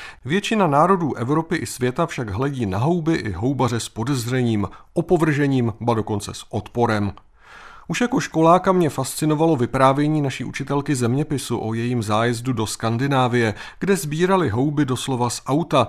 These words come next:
Nemohli zkrátka vydržet pohled na mohutné a chutně vyhlížející plodnice, lemující okraje lesů, kterými projížděli,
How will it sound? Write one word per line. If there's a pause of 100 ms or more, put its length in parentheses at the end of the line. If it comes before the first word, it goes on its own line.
(280)
Nemohli
zkrátka
vydržet
pohled
na
mohutné
a
chutně
vyhlížející
plodnice,
lemující
okraje
lesů,
kterými
projížděli,